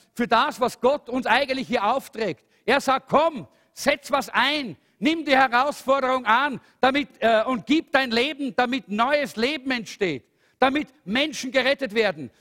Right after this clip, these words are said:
damit Menschen zu Jesus kommen, damit das Reich Gottes ausgebreitet wird. Das ist auch der Grund, warum ich so begeistert bin mit Klosterneuburg morgen.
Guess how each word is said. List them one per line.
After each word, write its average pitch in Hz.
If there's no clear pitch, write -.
damit 262
Menschen 247
zu 269
Jesus 240
kommen, 208
damit 262
das 247
Reich 240
Gottes 277
ausgebreitet 214
wird. 156
Das 277
ist 294
auch 262
der 269
Grund, 277
warum 277
ich -
so 294
begeistert 277
bin 269
mit 240
Klosterneuburg 240
morgen. 151